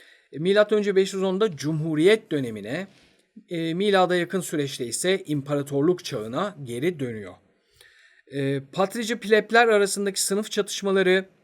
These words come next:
yani yönetici kesim ve halk arasında on iki levha kanunları doğuyor arkadaşlar. Halk yine Roma'da da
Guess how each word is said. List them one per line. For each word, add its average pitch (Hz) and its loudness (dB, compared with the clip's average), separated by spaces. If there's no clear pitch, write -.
yani 139 -2
yönetici 151 -4
kesim 196 0
ve 185 2
halk 196 6
arasında 104 -12
on 226 6
iki 175 -2
levha 185 2
kanunları 156 0
doğuyor 101 -10
arkadaşlar. - -10
Halk 196 2
yine 175 0
Roma'da 151 0
da 170 0